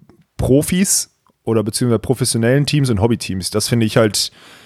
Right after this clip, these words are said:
finde ich halt wichtig, weil wir, ja, beim, beim Profi, also sagen wir es mal so, im Job verbringst du viel Zeit mit Leuten, die du vielleicht weniger magst, als du in deiner Freizeit verbringen würdest.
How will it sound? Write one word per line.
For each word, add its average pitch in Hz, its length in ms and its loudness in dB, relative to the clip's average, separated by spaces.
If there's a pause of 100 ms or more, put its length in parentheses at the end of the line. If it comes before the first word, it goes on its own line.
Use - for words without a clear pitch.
(220)
finde 127 220 4
ich 123 120 2
halt 98 300 -2
wichtig, - 580 0 (140)
weil 107 240 2
wir, 104 440 2 (1000)
ja, 98 300 -8
beim, 110 260 -6 (200)
beim 107 240 -10
Profi, 160 420 2
also 131 180 2
sagen 117 480 -6
wir 143 40 4
es 120 80 0
mal 139 120 2
so, 147 160 4
im 127 160 0
Job 151 360 -2 (220)
verbringst 147 440 -2
du 156 140 0
viel 175 280 -2
Zeit 156 440 2
mit 139 100 0
Leuten, 143 280 2
die 135 60 0
du 135 80 -2
vielleicht 117 240 -4
weniger 135 280 0
magst, 135 480 -2 (480)
als 123 220 2
du 135 80 0
in 117 60 2
deiner 113 160 4
Freizeit 110 320 0
verbringen 101 320 0
würdest. 98 340 0